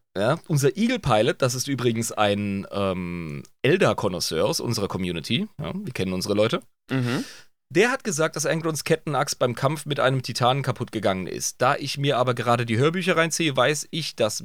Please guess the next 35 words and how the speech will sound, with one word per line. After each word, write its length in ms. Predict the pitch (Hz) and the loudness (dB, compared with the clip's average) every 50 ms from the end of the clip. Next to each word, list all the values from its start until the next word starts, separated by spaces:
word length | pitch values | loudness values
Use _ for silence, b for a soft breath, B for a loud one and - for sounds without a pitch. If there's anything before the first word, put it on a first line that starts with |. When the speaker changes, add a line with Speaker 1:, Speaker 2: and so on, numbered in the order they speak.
| 104 107 | 0 2
Speaker 1:
beide 600 | 127 151 240 302 277 247 220 185 143 143 - - | 4 4 4 2 0 -2 -2 0 0 0 0 0
Äxte 340 | 95 104 - - - - - | 0 -4 -4 -6 -6 -6 -6
kurz 260 | - - 180 165 - | -2 -2 -2 -2 0
davor 320 | - 131 - - 143 135 | 0 0 0 0 0 0
schon 240 | - - 120 117 - - _ - | 0 0 -4 -4 -6 -14 _ -6
unbrauchbar 800 | 208 220 214 170 - 113 98 95 - - 98 98 92 92 92 - | -4 -4 -2 0 2 2 2 2 2 2 2 2 2 0 0 -2
wurden, 360 | 104 104 110 113 135 147 143 | -2 -2 0 -2 -2 -2 0
weil 180 | 127 107 101 - | 2 2 2 2
Angron, 560 | - 113 123 127 120 135 135 135 143 139 - - - - | 2 0 0 0 2 2 2 2 2 -2 -6 -8 -4 2
als 360 | 98 113 117 113 - - - | 2 4 4 2 0 -4 -6
die 160 | - 117 104 | -4 -6 -6
Titanen 500 | - - 98 - 123 117 127 135 131 131 | -6 -6 -4 0 2 2 2 2 0 -2
angegriffen 500 | 120 - 123 123 117 - 127 117 117 113 | -2 -2 -4 -4 -4 -4 -4 -4 -2 0
haben, 260 | 110 113 113 113 110 | 2 2 2 2 0
unter 360 | 85 113 127 120 123 117 - - | -4 -4 -2 0 0 0 2 4
einem 280 | 110 117 117 110 - - | 2 2 2 -2 -2 0
einstürzenden 1040 | - 123 127 131 131 120 - - _ _ - - - 139 135 123 - - 120 113 110 | 0 0 0 -2 -6 -10 -12 -20 _ _ -12 -8 -4 -2 -2 -2 -2 -4 -4 -2 -2
Gebäude 400 | 110 101 120 131 143 156 147 131 | -2 2 4 4 4 4 2 0
begraben 480 | 123 104 - - 131 139 151 151 143 127 | -2 -2 0 2 2 2 2 0 0 0
wurde 280 | 120 123 131 139 156 147 B B B B B B B B B | 2 2 2 2 0 -4 B B B B B B B B B
und 220 | - 175 170 160 - | 0 0 2 2 0
sich, 380 | - 175 185 165 - - - | -2 -2 -2 -2 -2 -4 -2
getrieben 520 | - 147 135 - - - 214 208 180 190 165 | -2 -2 -2 -2 -4 -4 -4 -2 -2 0 2
durch 220 | 180 175 143 - | 2 2 2 0
blinde 440 | 175 180 196 208 208 190 196 160 147 | 0 0 0 0 4 2 2 2 2
Wut 240 | 160 190 190 - - | -2 -4 -4 -2 0
der 120 | 160 147 | 0 0
Schlechternägel, 1000 | 139 - - 147 147 147 156 - - - 151 147 143 143 139 139 139 139 139 139 | 2 0 -2 -2 -2 -2 -2 -2 -4 -2 0 0 2 4 4 4 4 2 0 0
mit 180 | 131 131 127 | 0 -4 -4
seinen 340 | - - 123 123 127 123 123 | 2 2 4 4 4 2 -2
Äxten 340 | - - - - - - 127 | -2 -4 -4 -4 -4 -2 -2
nach 120 | 123 - | -2 0
unten 260 | - 170 165 147 - 165 | 0 -2 -2 -2 -2 -2
gegraben 420 | 160 135 - 135 131 120 117 107 | -2 0 2 2 2 2 2 -2
hat. 180 | 98 - - | -2 -4 -6